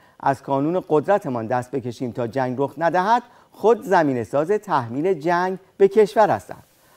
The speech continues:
آمریکا فقط با ترساندن برخی مسئولان از توهم سایه جنگ، تأسیسات هستی کشورمان را از کار انداخت. پذیرش اف ای تی اف نیز کمک می‌کند تا آمریکا فشار بیشتری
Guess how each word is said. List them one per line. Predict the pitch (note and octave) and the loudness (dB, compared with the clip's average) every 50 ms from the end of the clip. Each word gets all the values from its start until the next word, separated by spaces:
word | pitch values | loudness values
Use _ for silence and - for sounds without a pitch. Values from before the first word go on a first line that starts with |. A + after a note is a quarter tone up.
| _ _ - | _ _ 0
آمریکا | - F3 F3 E3+ D#3+ D3 - A#3 | 4 4 4 4 2 -2 -2 -2
فقط | A3 A3 F3+ E3+ G#3+ A3+ | 0 0 2 2 2 2
با | G3+ A3 G#3+ | 2 0 -2
ترساندن | - F#3 E3 D3+ B2+ - D3 C#3 C#3 D3+ F3 G#3 | 0 0 0 0 0 0 -2 -2 -2 -2 -2 -2
برخی | G3 F#3+ G3+ G3 G#3 A#3 A3 - G#3 F3+ | -4 -2 2 4 4 4 4 2 -2 -2
مسئولان | D#3+ D#3 C3+ - - - C#3+ C3+ C#3 E3 G#3 A3+ G3+ - - _ _ _ - | 0 0 -2 -2 -4 -8 -6 -2 0 0 0 0 -2 -6 -14 _ _ _ 0
از | - G3+ G#3+ G3+ - - | 2 4 4 2 0 -2
توهم | - E3+ D#3 C#3+ D3 C#3+ C3 A2+ D#3 G#3 G#3+ F3 C#3 A2+ G2 - _ _ _ _ | 0 2 4 6 6 6 6 4 2 0 2 2 2 0 -2 -4 _ _ _ _
سایه | - - - E3 D3 C#3 C3+ B2+ B2+ B2 A#2 A#2 A2+ G#2 | -14 -2 4 6 6 6 6 6 2 2 2 0 0 -2
جنگ، | F2 C3+ D#3 F3 G3 G#3+ A3+ A#3 G#3 F#3+ _ _ _ _ _ _ _ _ _ _ | 0 2 4 4 4 4 2 0 -4 -8 _ _ _ _ _ _ _ _ _ _
تأسیسات | - F3 D#3 C3+ B2+ - - C#3+ B2 - - E3 F3+ F#3+ G#3+ | -2 2 2 2 2 0 -2 -6 -6 -4 -2 -2 -2 0 -2
هستی | G3+ F3+ E3 C3+ - - C#3+ C#3 B2+ | -2 -4 -4 -6 -6 -4 -2 -2 -2
کشورمان | B2+ - A#2+ G#2+ - - C#3 D3+ E3+ F3+ F#3+ F#3+ F#3 | -2 -4 -8 -8 -4 -2 -2 -2 -2 -2 -4 -4 -2
را | G3+ G#3 G#3 | 0 0 0
از | F#3 D3 - - | 0 0 -2 -2
کار | - D3+ E3 F3+ | -2 0 0 2
انداخت. | F3+ F#3 F#3 F#3+ E3+ A2+ - - _ _ _ _ _ _ _ - | 0 0 0 0 0 0 -2 -6 _ _ _ _ _ _ _ 0
پذیرش | C#3+ C#3 C3+ C3 D#3+ F3 D#3+ - | 2 2 2 2 2 0 0 -2
اف | D3 A#2 - | -4 -4 -2
ای | A#2+ A2 | -4 -6
تی | - - D3+ | -4 -4 -6
اف | F#3 F#3 - | -6 -4 -4
نیز | G#3+ G#3 - | -6 -6 -6
کمک | - E3+ D#3+ F3+ G#3+ G#3+ - | -6 -4 -2 -2 -2 -2 -4
می‌کند | G#3 F3+ F#3 G3 G#3 G#3+ - | -6 -6 -4 -2 -4 -4 -4
تا | - F3 | -4 -4
آمریکا | C#3+ C#3 B2+ A#2 A#2 - E3+ F3+ | -4 -2 -4 -4 -6 -4 -4 -4
فشار | G3 - E3+ C3 - D3+ D3+ D#3+ F3+ F#3+ F#3+ F#3+ - _ _ - | -2 -2 -4 -4 -2 -2 -2 0 0 -2 -4 -6 -10 _ _ -8
بیشتری | G3+ G#3+ G#3 - - - G3+ F#3 A3 F#3+ D3 B2 | -6 -6 -6 -6 -6 -2 0 2 2 2 2 0